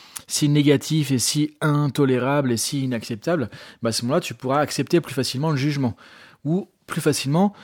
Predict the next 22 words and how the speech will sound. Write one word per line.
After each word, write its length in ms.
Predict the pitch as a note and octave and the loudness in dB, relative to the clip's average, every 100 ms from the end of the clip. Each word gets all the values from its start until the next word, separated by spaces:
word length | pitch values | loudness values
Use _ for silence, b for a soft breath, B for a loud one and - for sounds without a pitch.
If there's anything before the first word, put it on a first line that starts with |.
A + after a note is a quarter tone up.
| B B - | B B -4
euh, 300 | B2+ A#2 A2+ | -2 0 0
accepter 340 | A2+ - B2+ F3 | 0 -2 -2 0
le 60 | |
fait 180 | - E3 | 0 -2
que 100 | C#3+ | -2
tu 160 | A2+ C3 | -4 -4
puisses 220 | D3+ D3 | -2 -2
être 100 | A#2+ | -2
jugé 380 | G#2+ A2 D3+ F#3 | -2 2 6 6
et 60 | |
que 100 | C#3 | 4
les 140 | B2 A#2+ | 2 2
gens 240 | D3 F3 | 0 0
peut-être 480 | - B2+ D#3 - A#2+ | -2 -2 -2 -2 -4
portent 200 | C3+ A#2+ | -4 -4
des 100 | A#2 | -4
critiques 360 | - A2+ D#3+ | -6 -6 -6
sur 160 | - C3 | -4 -6
ce 60 | - | -2
que 80 | |
tu 160 | C3 C#3+ | -2 -2
fais. 160 | A#2+ | -4